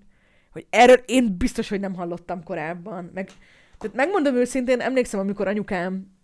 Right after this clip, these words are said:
szülte a kisöcséimet, és akkor úgy tudom, hogy tökre elgondolkodtam ezen a magam, tudom, akkor voltam én tizenegy-tizenkettő. De hát, hogyha a baba csak három és fél kiló, anyukámon pedig van tizenöt kiló súly, akkor így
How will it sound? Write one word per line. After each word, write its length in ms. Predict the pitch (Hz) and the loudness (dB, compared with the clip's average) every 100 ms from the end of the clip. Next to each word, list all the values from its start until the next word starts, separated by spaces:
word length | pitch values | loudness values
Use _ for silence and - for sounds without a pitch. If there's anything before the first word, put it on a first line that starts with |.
| - | -18
szülte 760 | - 240 214 202 202 190 202 - | -10 -2 0 0 0 -2 -2 -6
a 140 | 208 214 | -6 -4
kisöcséimet, 920 | 226 220 214 214 196 196 208 220 - _ | -2 -2 -2 -2 -2 -4 -6 -6 -10 _
és 160 | 202 | -8
akkor 180 | 247 - | -6 -2
úgy 100 | 254 | -2
tudom, 240 | 311 247 214 | 0 0 0
hogy 120 | 240 | -2
tökre 240 | 254 214 | -2 -2
elgondolkodtam 720 | 208 196 190 185 175 196 - 226 | -2 -2 -4 -4 -4 -4 -6 0
ezen 260 | 262 214 202 | 2 2 0
a 40 | |
magam, 380 | 208 208 190 190 | -2 -2 -2 -4
tudom, 220 | 180 180 | -8 -10
akkor 180 | 165 190 | -8 -6
voltam 220 | 170 170 | -6 -6
én 120 | 170 175 | -10 -10
tizenegy-tizenkettő. 1000 | 175 180 165 180 180 175 175 - 170 170 | -8 -6 -6 -6 -8 -8 -10 -10 -12 -12
De 80 | - | -4
hát, 100 | 240 | -2
hogyha 180 | 294 339 | 0 0
a 40 | |
baba 200 | 330 339 | 2 0
csak 160 | 359 311 | -2 -2
három 340 | 269 269 269 | 2 2 2
és 160 | 277 269 | -2 -4
fél 220 | 302 285 | 0 0
kiló, 400 | 285 285 294 302 | 0 -2 0 0
anyukámon 560 | 285 269 277 277 262 262 | 2 2 4 4 4 2
pedig 180 | - 262 | 0 0
van 200 | 269 262 | -2 -2
tizenöt 360 | 262 262 240 | -2 0 -2
kiló 300 | - 247 240 | -2 -4 -2
súly, 280 | 226 254 254 | -4 -4 -4
akkor 200 | 254 294 | -4 -2
így 180 | 285 | -2